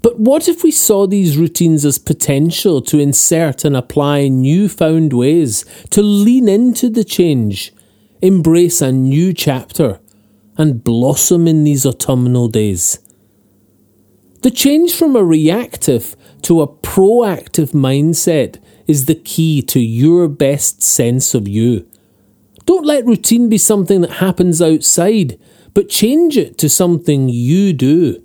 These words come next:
Grasp the wheel of your oncoming days with a light touch, and you gain control and acceptance. See routine as an opportunity to grow, change things,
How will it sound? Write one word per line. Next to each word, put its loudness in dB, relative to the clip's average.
Grasp 0
the 2
wheel 0
of 0
your 2
oncoming 0
days 0
with 2
a 4
light 0
touch, -4
and 2
you 2
gain 2
control 0
and 0
acceptance. -4
See 0
routine 0
as 2
an 2
opportunity -2
to -2
grow, 0
change 0
things, -2